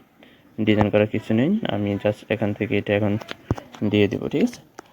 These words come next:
এই যে এখানে আমার একটা ডিজাইন চলে আসছে। আহ, আমি just এখন এটা এখান থেকে আপলোড করলে আমার, আহ, কি বলা হয়, ডাউনলোড করে চাইলে আমি আপলোড করতে পারি, ঠিক আছে? এছাড়া এটাকে যদি চাই আরও সুন্দর করতে চাই, আর একটু, উম, ইয়ে করতে চাই, তাহলে করতে পারি,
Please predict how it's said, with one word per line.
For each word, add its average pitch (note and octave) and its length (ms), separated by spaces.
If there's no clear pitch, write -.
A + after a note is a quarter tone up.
এই D3+ 120
যে A#2 100
এখানে A2+ 240
আমার A2+ 140
একটা A2 140
ডিজাইন A2+ 240
চলে G#2+ 240
আসছে। - 280
আহ, - 680
আমি G2+ 240
just A2 220
এখন - 200
এটা - 160
এখান G#2 220
থেকে - 240
আপলোড - 300
করলে G#2+ 280
আমার, G2+ 260
আহ, F2+ 420
কি - 360
বলা G#2 140
হয়, G#2 100
ডাউনলোড G2+ 300
করে F3+ 360
চাইলে G2+ 160
আমি G2 100
আপলোড - 400
করতে G#2+ 220
পারি, - 160
ঠিক D#3+ 140
আছে? - 180
এছাড়া D#3+ 260
এটাকে C#3 240
যদি C3+ 200
চাই C3 140
আরও A2+ 180
সুন্দর A#2 300
করতে - 280
চাই, A2+ 220
আর G2+ 120
একটু, G#2+ 320
উম, A2+ 420
ইয়ে A2 100
করতে A#2+ 240
চাই, B2 160
তাহলে - 180
করতে - 260
পারি, - 180